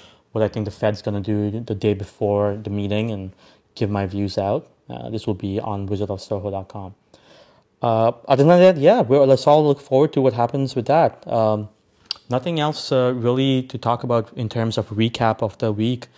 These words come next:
You know, uh, stock market was down today on the I S M number, and bonds were up, uh,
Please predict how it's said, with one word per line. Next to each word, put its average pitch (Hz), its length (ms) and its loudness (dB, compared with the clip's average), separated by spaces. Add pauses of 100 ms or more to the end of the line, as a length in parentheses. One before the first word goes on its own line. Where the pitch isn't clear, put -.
(380)
You 117 80 -4
know, 107 220 0
uh, 113 180 -2
stock 107 340 0
market 107 260 -4
was 104 120 -4
down 107 240 0
today 107 300 0
on 113 180 -2
the 107 80 0
I 107 240 0
S - 180 -4
M 110 160 -2
number, 123 460 -2 (440)
and 101 540 -4
bonds 104 340 -2
were 107 160 -4
up, 127 400 0
uh, 110 280 -4